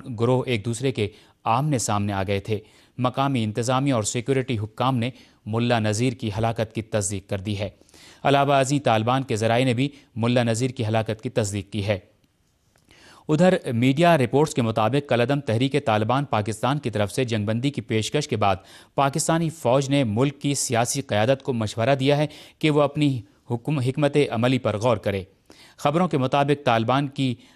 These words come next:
امن پیشکش پر جمعے کو کور کمانڈروں کے ہونے والے اجلاس میں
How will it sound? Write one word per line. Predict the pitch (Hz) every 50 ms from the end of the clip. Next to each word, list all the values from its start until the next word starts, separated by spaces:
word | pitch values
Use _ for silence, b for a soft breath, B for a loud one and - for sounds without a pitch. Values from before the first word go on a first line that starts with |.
| B B
امن | - 147 156 156 131
پیشکش | - 127 117 110 - - 131 120 - -
پر | 151
جمعے | 131 107 120 120 131 139
کو | 135 120
کور | 104 - 120 117 113
کمانڈروں | - 117 107 107 113 123 123 135 127
کے | - 127 113 107 110 B B B B B B _ _ - -
ہونے | 131 120 123 123 117
والے | 117 127 131 131 120
اجلاس | 113 117 110 110 120 123 143 156 - -
میں | 131 160